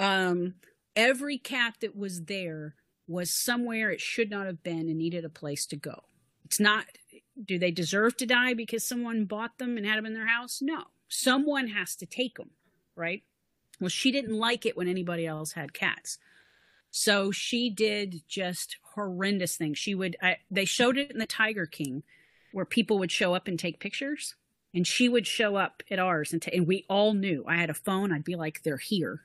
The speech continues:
and they'd come remove them. Um, and they'd start shouting things at us when we were educating people on the plight of tigers and extinction and everything else.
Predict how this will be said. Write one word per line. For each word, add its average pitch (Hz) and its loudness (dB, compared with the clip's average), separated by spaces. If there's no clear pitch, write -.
and 156 2
they'd 156 0
come 160 2
remove 156 4
them. - -16
Um, 165 6
and 175 4
they'd 170 4
start 185 2
shouting 208 2
things 160 -4
at 156 -4
us 147 -8
when 170 0
we 170 0
were 151 -6
educating 175 -2
people 165 -4
on 151 0
the 151 -10
plight 175 4
of 160 -2
tigers 175 2
and 147 2
extinction 185 4
and 156 4
everything 170 2
else. 147 2